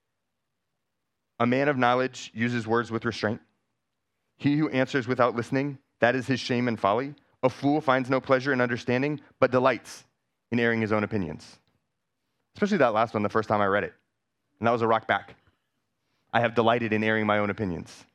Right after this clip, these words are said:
Um, I'm sorry to the members of the West Side Gospel community, a few times too many. Um, but I think about every time now, I want to think about, I encourage you to think about,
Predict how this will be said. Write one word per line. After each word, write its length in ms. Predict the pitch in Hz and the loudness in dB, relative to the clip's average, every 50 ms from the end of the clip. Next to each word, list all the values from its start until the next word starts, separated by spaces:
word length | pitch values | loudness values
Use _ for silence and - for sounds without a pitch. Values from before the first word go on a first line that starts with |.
| _ _ _ _ _ _ _ _ _ _ _ _ | _ _ _ _ _ _ _ _ _ _ _ _
Um, 440 | - 87 82 82 80 78 78 76 - _ _ _ _ _ | -12 -10 -10 -8 -10 -10 -12 -14 -18 _ _ _ _ _
I'm 100 | 101 107 | -6 -4
sorry 280 | - - 113 104 87 - | 0 2 2 2 0 -2
to 80 | - | -6
the 60 | 95 | -4
members 220 | 92 98 95 92 90 | -4 -4 -4 -4 -6
of 20 | |
the 60 | 95 | -4
West 180 | 92 98 98 - | -2 -2 -2 0
Side 140 | 101 98 92 | -2 0 0
Gospel 260 | 98 98 - - 87 | 0 -2 -2 -4 -8
community, 380 | - 98 95 87 80 80 82 - | -6 -6 -6 -4 -6 -8 -12 -8
a 80 | - 104 | -8 -8
few 160 | - - 117 | -6 -6 -4
times 240 | 117 135 113 110 107 | 0 0 0 0 0
too 120 | - 123 110 | -2 -2 -2
many. 200 | 110 98 90 82 - - - - - - - - - - | 0 -2 -2 -4 -8 -12 -14 -14 -14 -14 -14 -16 -10 -4
Um, 640 | - 101 98 98 95 90 85 82 80 80 80 82 90 - _ _ _ _ _ _ _ _ _ _ _ _ _ _ _ _ _ _ _ _ _ _ _ _ _ _ _ _ _ _ _ _ _ _ _ _ _ _ _ 605 587 587 587 587 571 _ _ _ _ _ _ _ _ _ _ _ _ _ _ _ _ _ _ _ _ _ _ | -2 0 0 2 0 0 -2 -2 -4 -6 -8 -10 -12 -18 _ _ _ _ _ _ _ _ _ _ _ _ _ _ _ _ _ _ _ _ _ _ _ _ _ _ _ _ _ _ _ _ _ _ _ _ _ _ _ _ _ _ _ _ _ _ _ _ _ _ _ _ _ _ _ _ _ _ _ _ _ _ _ _ _ _ _
but 120 | 113 113 | 2 2
I 80 | 123 131 | 2 2
think 200 | - 180 180 160 | 0 0 0 0
about 320 | 101 95 85 82 - - _ _ _ _ _ _ _ - | 0 0 0 0 -4 -8 _ _ _ _ _ _ _ -2
every 200 | 117 120 127 117 | 0 0 0 0
time 540 | - 123 113 113 110 107 104 104 104 98 - _ _ | 0 2 2 2 2 0 -2 -4 -6 -8 -14 _ _
now, 220 | 101 101 92 82 85 | -4 -2 0 0 0
I 80 | 87 | 0
want 240 | 90 98 120 127 - | 0 0 0 0 0
to 80 | - - | -4 -8
think 180 | - 95 - | -8 -8 -8
about, 260 | - 78 82 82 - - | -6 -6 -6 -6 -6 -6
I 80 | - 90 | -6 -6
encourage 420 | 87 87 - 107 107 104 92 92 | -6 -6 -4 -4 -4 -4 -4 -6
you 80 | 104 101 | -6 -6
to 80 | 92 | -6
think 180 | - - 80 78 | -8 -10 -10 -12
about, 320 | 82 - - 82 87 - | -12 -10 -8 -10 -10 -10